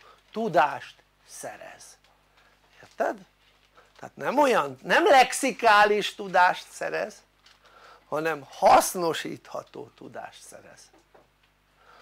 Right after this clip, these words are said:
Lexikális tudásra nincs szükség, azért vannak a lexikonok, hogy megnézd. Olyat kell, amit a mindennapokban tudsz hasznosítani, érted?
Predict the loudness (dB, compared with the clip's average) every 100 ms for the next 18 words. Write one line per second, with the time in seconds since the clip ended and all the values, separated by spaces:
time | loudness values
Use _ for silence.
0 | _ -2 -2 -2 -2 0 0 -2 -10 -6
1 | -6 -8 -12 -12 -14 -14 -12 -8 -8 -8
2 | -8 -10 -12 -12 -12 -16 -20 -20 -20 _
3 | _ _ _ _ _ _ _ _ _ -14
4 | -10 -8 -8 -12 -16 -20 -20 _ _ _
5 | _ _ _ _ _ _ _ _ 0 4
6 | 4 4 0 2 4 4 0 -4 -6 -6
7 | -4 -2 0 2 2 2 0 0 -4 -4
8 | 2 4 2 -2 -20 -20 _ -8 -6 -6
9 | -8 -16 -20 -8 2 2 2 -6 -14 -12
10 | -14 -12 -12 -12 -18 _ -20 -20 _ -20
11 | -20 -12 -8